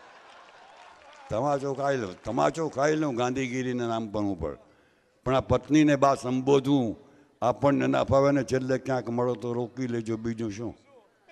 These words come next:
ક્યાંક મળો તો રોકી લેજો, બીજું શું ને? તબિયત બબિયત પૂછી લેજો, બીજું શું?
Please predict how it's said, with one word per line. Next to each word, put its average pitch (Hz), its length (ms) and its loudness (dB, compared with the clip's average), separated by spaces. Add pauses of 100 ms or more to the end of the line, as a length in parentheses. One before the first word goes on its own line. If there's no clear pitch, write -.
(880)
ક્યાંક 135 240 0
મળો 131 320 2 (1400)
તો 139 80 0
રોકી 190 360 6
લેજો, 190 300 0
બીજું 180 320 -4
શું 185 160 -6
ને? 131 80 -4
તબિયત 131 380 -4
બબિયત 107 360 -6
પૂછી 143 380 -6
લેજો, 95 280 -2
બીજું 101 360 -8
શું? 95 220 -12